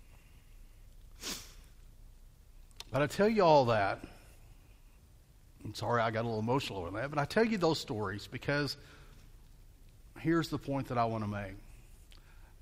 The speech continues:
Peter got out of the boat and he walked across the water on faith, okay? He got out of that boat, and when it didn't work out,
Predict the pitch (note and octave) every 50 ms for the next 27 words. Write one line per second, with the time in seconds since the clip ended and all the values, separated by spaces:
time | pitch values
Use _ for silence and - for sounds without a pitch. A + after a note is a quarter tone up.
0 | - - - - - G#3+ A3 A3+ A3 E3 C3 B2 A#2 - - - - - - -
1 | - - - - - - - - - - - - - - - - C3+ C#3+ D3 D3+
2 | D#3+ D#3+ D3+ C#3 B2+ A2+ B2+ A#2+ A2+ A2 A2 A2 - A#2 A#2 A#2 A2 A2+ A#2 C3
3 | C3+ - - D3 - - C3+ B2 A#2+ - - B2+ A#2 A#2 A2+ A2 A2 G#2+ G2+ F#2+
4 | F#2+ F2+ - A#2 G#2+ G2+ G2 F#2+ - - - - - - - - A#2 G#2+ - -
5 | A#2 A2+ A#2+ A#2+ A2 - - - - - - - - - - - C#3+ D3+ D#3+ F3
6 | D#3 D3 B2 B2 B2 C3 C#3 C3+ B2 B2+ B2 B2 B2+ B2 A2+ A2 G#2 G2+ F#2+ -
7 | - - - - - - - - - - - - - - - - - - - -
8 | - - - - - - - A2+ A#2 A#2+ A#2+ B2 B2 A#2+ A2 G#2+ A#2 C3 C3+ D3
9 | E3 E3+ D3+ C3+ C#3+ C#3+ C#3 C3+ - B2+ A2+ G#2+ G#2 G2 G2+ - -